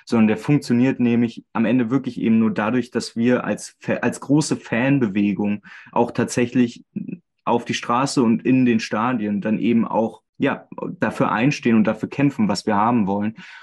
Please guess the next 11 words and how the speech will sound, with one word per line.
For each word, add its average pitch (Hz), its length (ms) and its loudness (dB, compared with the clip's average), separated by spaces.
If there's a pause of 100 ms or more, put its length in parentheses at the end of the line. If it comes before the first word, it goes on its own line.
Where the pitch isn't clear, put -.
(120)
Und 110 160 0
wenn 123 100 2
man 135 120 4
mal 123 100 2
ehrlich 131 340 0
ist, - 380 -2
müssen 131 440 2
wir 117 80 2
darüber 104 280 0
hinausgehen. 101 640 0
Also 98 380 -6